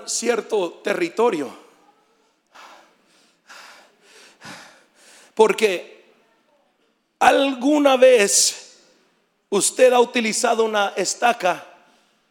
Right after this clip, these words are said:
para marcar su terreno. La iglesia en Texas estábamos edificando una, un muro, una cerca, un muro santo, una cerca alrededor de, de la, de la propiedad de la iglesia.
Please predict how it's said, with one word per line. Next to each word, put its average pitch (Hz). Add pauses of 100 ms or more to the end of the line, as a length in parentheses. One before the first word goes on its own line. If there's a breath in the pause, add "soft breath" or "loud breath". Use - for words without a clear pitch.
(180)
para 196
marcar 185
su 208
terreno. 170 (2250)
La 175
iglesia 190 (640)
en 170
Texas 190
estábamos 190
edificando 190
una, 185 (100)
un 190
muro, 190
una 196
cerca, 175
un 160
muro 143
santo, 143 (380 loud breath)
una 190
cerca 202
alrededor 185
de, 175
de 170
la, 160
de 160
la 165
propiedad 175
de 185
la 170
iglesia. 156